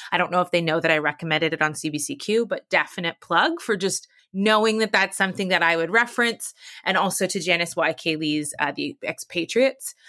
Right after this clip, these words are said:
I think that's a really solid start and definitely something that grabs my attention. I also really liked the opening,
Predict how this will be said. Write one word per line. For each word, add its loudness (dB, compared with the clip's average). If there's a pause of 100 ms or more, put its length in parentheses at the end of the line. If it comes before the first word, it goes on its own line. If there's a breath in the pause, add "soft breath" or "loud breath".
(160 loud breath)
I 0
think -4
that's 0
a -6
really 0
solid 0
start 2
and -8
definitely -2
something -6
that -8
grabs -4
my -8
attention. -10 (260)
I 2
also 2 (240)
really 2
liked 0
the -6
opening, -2